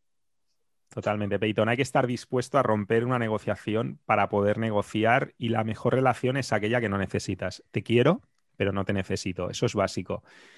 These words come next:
Muy interesante lo que ha comentado Simona, porque creo que se puede enlazar muy bien con lo que, con, con el problema que ha expuesto Alejandro, que yo además te digo, Alejandro, que,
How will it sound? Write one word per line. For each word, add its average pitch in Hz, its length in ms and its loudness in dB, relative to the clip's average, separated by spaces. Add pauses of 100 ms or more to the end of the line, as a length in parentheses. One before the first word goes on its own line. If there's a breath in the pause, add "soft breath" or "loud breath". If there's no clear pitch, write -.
(520 soft breath)
Muy 147 200 6
interesante 151 760 8
lo 117 120 8
que 107 80 4
ha 107 60 6
comentado 123 420 4
Simona, 110 520 2
porque 104 400 0 (240)
creo 120 200 4
que 147 80 4
se 127 120 4
puede 123 240 6
enlazar 117 560 4 (240)
muy 120 260 4
bien 113 220 2
con 110 220 2
lo 104 180 4
que, 98 360 -2 (600)
con, 107 340 0 (300)
con 110 120 -2
el 107 120 0
problema 123 480 6
que 120 80 2
ha - 20 2
expuesto 123 320 2
Alejandro, 107 600 4 (840 soft breath)
que 127 160 4
yo 139 160 6
además 147 580 4 (180)
te 123 120 4
digo, 139 240 6
Alejandro, 135 560 4
que, 101 380 2